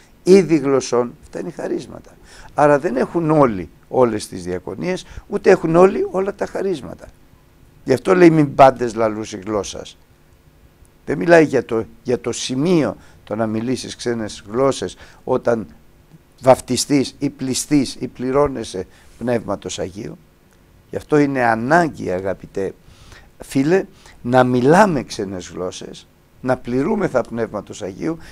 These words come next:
να οικοδομούμε τον εαυτό μας και στη συνέχεια να ζητάμε από το Θεό και όλα τα υπόλοιπα χαρίσματα που ο Θεός θέλει να σ-, μας τα δώσει, γιατί για τους ανθρώπους τα έχει ετοιμάσει ο Παράκλητος, το Πνεύμα της Αληθείας,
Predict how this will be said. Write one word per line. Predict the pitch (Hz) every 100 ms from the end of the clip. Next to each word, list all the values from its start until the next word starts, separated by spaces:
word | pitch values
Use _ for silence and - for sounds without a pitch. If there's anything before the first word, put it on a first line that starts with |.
| -
να | 139 151
οικοδομούμε | 151 147 131 143 202 190
τον | - 123
εαυτό | 110 95 - 76
μας | - 311 - _ _ _ _ _
και | 160
στη | - 143
συνέχεια | - 135 131 131
να | 120
ζητάμε | 98 120 120
από | 113 -
το | -
Θεό | - 110 117 - - -
και | 110
όλα | 110 107
τα | 104
υπόλοιπα | 101 101 95 98
χαρίσματα | 98 98 98 113 123 131 151 - _ - _
που | 120
ο |
Θεός | 113 107 104 -
θέλει | 117 104 101
να | 90
σ-, | - 101
μας | 95 -
τα | 87
δώσει, | 92 139 - - - - - -
γιατί | 113 - 113 110 -
για | 110 120
τους | - - 117
ανθρώπους | 104 123 147 - -
τα | 85
έχει | 90 -
ετοιμάσει | - 107 123 127 151 - - _
ο | -
Παράκλητος, | 113 107 120 117 120 117 -
το |
Πνεύμα | 101 113 110 104
της | 101 -
Αληθείας, | 90 90 - 143 139